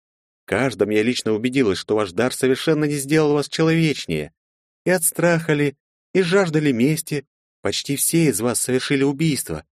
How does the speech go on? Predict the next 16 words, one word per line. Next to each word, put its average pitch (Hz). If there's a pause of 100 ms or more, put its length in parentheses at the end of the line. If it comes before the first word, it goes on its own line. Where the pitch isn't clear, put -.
(300)
и 95
родной 98
мир 123
заслуженно 139
от 107
вас 139
отвернулся. 175 (680)
Это 87
все, 98
конечно, 101
интересно, 139 (420)
но 95
это 104
не 113
объясняет, 123
почему 92